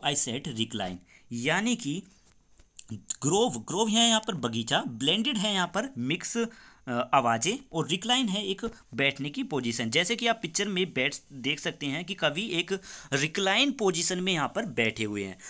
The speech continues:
और ये कहते हैं कि जब मैं बगीचे में बैठा हुआ था, while in a grove का मतलब है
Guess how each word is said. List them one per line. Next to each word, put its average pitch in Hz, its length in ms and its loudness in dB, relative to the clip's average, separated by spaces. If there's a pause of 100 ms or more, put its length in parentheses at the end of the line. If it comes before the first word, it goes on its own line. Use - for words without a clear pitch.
(180)
और 196 120 6
ये 233 120 2
कहते 175 360 2
हैं 185 340 0 (380)
कि 202 300 -2
जब 226 200 4
मैं 226 340 4 (260)
बगीचे 143 600 2
में 175 240 0
बैठा 127 280 -4
हुआ 104 180 -4
था, 95 280 -12
while 131 260 2
in 208 80 0
a 185 60 -2
grove 185 220 0
का 202 60 -2
मतलब 202 280 -4
है 247 160 -4